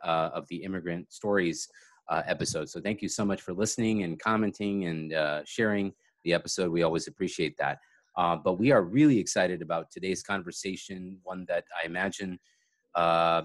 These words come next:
if you're like me, just sort of consuming all the information out there about covid, what's going on. Um, we are recording on April the twelfth, and, uh, the conversation right now, at least on the political front,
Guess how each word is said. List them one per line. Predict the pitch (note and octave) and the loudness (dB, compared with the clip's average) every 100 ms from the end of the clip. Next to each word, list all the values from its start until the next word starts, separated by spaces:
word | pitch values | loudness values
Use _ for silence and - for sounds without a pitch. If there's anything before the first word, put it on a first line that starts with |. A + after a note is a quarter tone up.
| - | -2
if | F2 | -6
you're | F#2+ | 0
like | F2 D#2+ | 0 0
me, | F#2 F#2+ F#2+ F#2 C#3+ | -2 0 0 -2 -6
just | - | -16
sort | - E2 | -14 -16
of | |
consuming | - E2 - G#2 F#2+ F2+ F2 | -14 -12 -8 -4 -4 -4 -6
all | F#2+ | -8
the | E2+ F2 | -6 -6
information | E2+ F2+ F2+ - E2 | -6 -8 -10 -10 -6
out | F2+ F#2 | -6 -4
there | G2 F#2 F2+ D2+ | -6 -2 -2 -4
about | E2 F2+ F#2 _ - | -2 0 -2 _ -10
covid, | F#2 F2 F2+ F2+ | -8 -6 -6 -6
what's | - F2 | -8 -10
going | - F#2 F2 | -6 -6 -4
on. | F2 F2+ F2+ F2+ - _ _ _ E2+ | -4 -2 -2 -4 -10 _ _ _ -2
Um, | D#2+ D#2+ D2+ _ | -2 -2 -10 _
we | F2+ F#2 | -8 -2
are | F2+ | 0
recording | E2+ - - A#2+ G#2 G#2 - | 0 -4 -4 -2 -2 -4 -6
on | F#2+ F2+ F2+ F2+ F2 F2 - | -6 -4 -2 -2 -4 -6 -6
April | F#2+ F#2+ G#2 G2 F#2+ F#2+ F#2 F2+ F2+ - - | -8 -6 -4 -2 0 0 0 0 -2 -4 -8
the | D#2+ | -8
twelfth, | - - - C3+ F#3+ - - - | -8 -2 4 4 2 -6 -20 -6
and, | F2+ F2+ F2+ F2 F2 - _ _ _ _ E2+ | -2 0 0 -2 -4 -8 _ _ _ _ 2
uh, | F2 F2 F2 | 4 6 4
the | E2+ | 2
conversation | F2 A2+ G#2+ G2+ G#2 - G2+ | 0 2 2 0 -2 -2 -2
right | G2 | -2
now, | G2 F#2+ F2+ | -2 -2 -2
at | F2+ | -2
least | F#2+ - | -4 -4
on | F#2 | -6
the | E2+ E2+ D#2 | -4 -6 -8
political | - F2 A2+ A#2+ G#2 | -8 -4 -4 -2 -6
front, | - F#2+ F#2 | -4 -4 -2